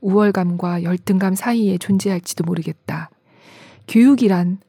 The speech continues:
본래 모든 사람에게 성장의 기회를 주는 것이어야 하는데 그 본질적인 기능이 왜곡돼 누군가에게는 우월감을,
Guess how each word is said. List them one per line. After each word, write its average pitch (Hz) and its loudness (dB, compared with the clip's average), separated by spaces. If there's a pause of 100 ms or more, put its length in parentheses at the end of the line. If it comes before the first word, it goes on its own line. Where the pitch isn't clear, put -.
(160)
본래 226 2
모든 196 0
사람에게 208 0
성장의 311 0
기회를 190 0
주는 202 -2
것이어야 175 -4
하는데 165 -4 (400)
그 208 0
본질적인 202 0
기능이 190 0
왜곡돼 - -2 (520)
누군가에게는 233 2
우월감을, 175 0